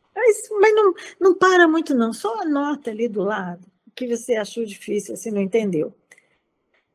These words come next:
Aí depois, se você não conseguir resolver isso sozinho, você então relê de novo a terceira <laughs> vez.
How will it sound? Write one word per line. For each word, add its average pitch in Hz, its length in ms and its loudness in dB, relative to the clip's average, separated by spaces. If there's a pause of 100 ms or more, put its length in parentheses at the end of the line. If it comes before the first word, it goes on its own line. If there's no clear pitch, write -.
(280)
Aí 466 180 6
depois, 415 360 2
se 381 80 4
você 359 300 2
não 370 100 -2
conseguir 330 420 2
resolver 269 420 2
isso 269 300 -2
sozinho, 202 760 -4 (1600)
você 330 360 0
então 359 300 0
relê 339 440 2
de 302 120 -4
novo 277 440 2
a 220 40 -8
terceira 277 420 4
<laughs> - 220 -10
vez. - 460 0